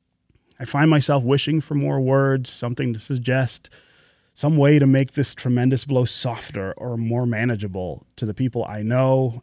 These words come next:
and to the people who listen to this show every day. But I don't know what that would look like right now. I don't have words that can be any kind of solve for what's happening.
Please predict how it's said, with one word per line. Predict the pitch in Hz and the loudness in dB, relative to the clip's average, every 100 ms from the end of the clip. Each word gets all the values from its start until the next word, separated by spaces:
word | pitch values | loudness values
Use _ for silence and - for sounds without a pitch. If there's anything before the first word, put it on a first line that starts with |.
| - | -10
and | 131 113 | -6 -6
to | |
the | 107 | -6
people | - 135 131 120 | -4 -4 -4 -6
who | 131 | -4
listen | 113 127 - 123 107 | -2 -2 -2 -2 -4
to | 113 | -4
this | 110 104 | -6 -8
show | - 120 110 | -6 -4 -4
every | 98 92 | -6 -10
day. | 82 69 50 - _ _ _ _ _ _ _ _ _ _ _ _ _ _ _ _ _ - | -12 -12 -14 -20 _ _ _ _ _ _ _ _ _ _ _ _ _ _ _ _ _ -8
But | 113 | -2
I | 135 | 0
don't | 208 180 | 2 2
know | 147 | 4
what | 139 | 2
that | 135 135 | -2 -2
would | 131 | -2
look | 135 - | -2 -4
like | 87 - | -10 -10
right | 90 - | -14 -14
now. | 50 - - _ _ _ _ _ _ _ _ _ _ - | -18 -20 -20 _ _ _ _ _ _ _ _ _ _ -2
I | 139 | 4
don't | 156 | 6
have | 170 | 6
words | 143 160 160 143 117 131 | 4 6 8 6 2 -4
that | 131 135 | -6 -2
can | 127 | 0
be | 127 123 - 185 | 0 -2 -4 0
any | 165 160 | 4 4
kind | 151 135 139 131 | 0 -4 0 0
of | - | -2
solve | 131 113 104 104 101 _ _ _ _ _ | -4 -2 -2 -4 -8 _ _ _ _ _
for | - 120 | -2 -2
what's | 104 - | -2 -6
happening. | - 101 - - - | -10 -10 -10 -14 -14